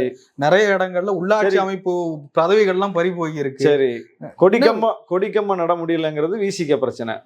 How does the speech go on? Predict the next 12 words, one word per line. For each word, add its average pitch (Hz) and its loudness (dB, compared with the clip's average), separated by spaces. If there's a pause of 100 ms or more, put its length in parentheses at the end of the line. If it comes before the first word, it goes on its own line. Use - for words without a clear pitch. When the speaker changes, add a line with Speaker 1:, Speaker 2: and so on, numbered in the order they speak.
(180)
Speaker 2:
அது 185 2
வி 180 -2
சி 165 -6
கே 147 4 (180)
ஃபேஸ் 135 -6
பண்றோம். 117 0
Speaker 1:
வேங்கை 214 0
வயல்? 233 -4 (120)
Speaker 2:
வேங்கை 233 2
வயல் 202 0
யார் 170 -2
பிரச்சனை? 135 -16